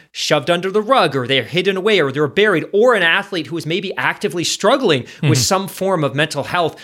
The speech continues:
Speaker 1: would probably never acknowledge it openly, probably not even to a professional who could potentially help them for fear of breaking or shattering this perception of them a-, as a hero and,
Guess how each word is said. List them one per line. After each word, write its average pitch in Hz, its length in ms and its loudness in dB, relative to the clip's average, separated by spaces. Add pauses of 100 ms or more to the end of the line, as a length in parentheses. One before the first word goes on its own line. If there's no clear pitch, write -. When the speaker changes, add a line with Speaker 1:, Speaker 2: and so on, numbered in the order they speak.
(100)
Speaker 1:
would 165 200 -2
probably 214 480 0
never 220 500 2
acknowledge 156 460 2
it 143 80 -2
openly, 147 420 -2 (220)
probably 254 260 0
not 233 160 2
even 233 200 -2
to 214 200 -2
a 180 80 0
professional 208 640 -2
who 147 100 -4
could 185 180 -4
potentially 175 540 -8
help 196 320 -2
them 135 160 -4
for 147 160 -4
fear 202 440 0
of 165 380 0 (480)
breaking 196 520 0
or 143 100 0
shattering 165 580 -2
this 127 140 -6
perception - 580 -2
of 123 120 -4
them 139 200 -2
a-, 143 180 0
as 135 140 -4
a 127 40 -4
hero 175 640 2
and, 135 280 -2